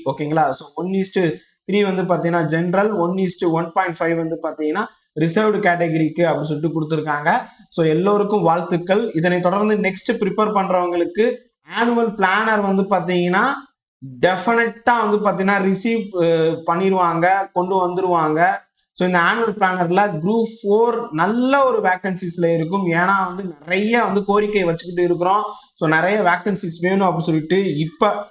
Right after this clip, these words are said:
நடந்துகிட்டு இருக்கிற இந்த இதுக்கே வந்து பாத்தீங்கன்னா வேகன்சிஸ் இன்னும் உயர்த்தணும்னு சொன்னோம். But ஆனா வந்து இது வரைக்கும் பண்ணிருக்கிறாங்க. But பரவாயில்ல, அடுத்த எக்ஸாம்ல கண்டிப்பாக ஹை வேகன்சிஸ் வந்து வரணும். மினிமம் வந்து பாத்தீங்கன்னா ஒரு பத்தாயிரம் வேகன்சிஸ் அப்படின்னு சொல்லிட்டு நம்ம எதிர்பார்க்கிறோம். ஆனா எவ்வளவு வரும்னு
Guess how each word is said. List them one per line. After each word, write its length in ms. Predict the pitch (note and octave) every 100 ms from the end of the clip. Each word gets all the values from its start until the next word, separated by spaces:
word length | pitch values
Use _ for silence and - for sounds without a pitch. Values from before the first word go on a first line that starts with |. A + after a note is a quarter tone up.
| _ B2+
நடந்துகிட்டு 480 | D3+ G#3 A3+ A3+ A3
இருக்கிற 200 | G#3+ G3+
இந்த 280 | F3+ G3 G#3+
இதுக்கே 320 | G#3+ G#3+ A3+
வந்து 200 | C4+ G3+
பாத்தீங்கன்னா 380 | G3 E3+ F3 F#3+
வேகன்சிஸ் 540 | F3 F3 G3 G3+ E3+
இன்னும் 240 | F3 F#3+ E3+
உயர்த்தணும்னு 500 | F#3 F3+ F#3 F#3 F3+
சொன்னோம். 360 | E3 E3+ F#3 G3+ D#3+
But 160 | -
ஆனா 160 | D#3+ F3+
வந்து 260 | E3 E3 F#3
இது 180 | D#3 D3+
வரைக்கும் 420 | E3 F#3+ G3+ A#3 A3+ - _ -
பண்ணிருக்கிறாங்க. 560 | F3 G#3 G3 F#3+ F3 F#3 G#3
But 120 | D#3 D3
பரவாயில்ல, 500 | E3+ G3 G#3 G3+ G#3 A3 A3 _ -
அடுத்த 320 | - A3 - A3+
எக்ஸாம்ல 540 | F3+ F3 A3 G#3+ G3+ A3 A3+ A3+
கண்டிப்பாக 800 | F#3 F3 G#3+ A#3 A3+ G#3+ F#3 G3+ G#3
ஹை 240 | G3 G#3 B3
வேகன்சிஸ் 720 | A3+ G3 G3 G#3 F#3+ G#3 G3+
வந்து 240 | E3+ E3+ F#3 E3
வரணும். 380 | F3 F3+ G3 G3 _ _ _
மினிமம் 440 | D#3 G#3 A#3 A#3+ A#3
வந்து 120 | A3
பாத்தீங்கன்னா 380 | G#3 F#3 G3 G#3
ஒரு 120 | G3+
பத்தாயிரம் 480 | F3+ E3 F#3 F3 E3+
வேகன்சிஸ் 600 | F#3 F#3+ G#3 F3+ G3 F3+
அப்படின்னு 240 | D#3+ E3+ E3+
சொல்லிட்டு 200 | E3 F#3
நம்ம 200 | E3+ D#3
எதிர்பார்க்கிறோம். 640 | D#3 F#3+ F#3+ F3 F3 F#3
ஆனா 120 | D#3+ F3
எவ்வளவு 360 | C#3 E3 F#3+
வரும்னு 260 | F3 F3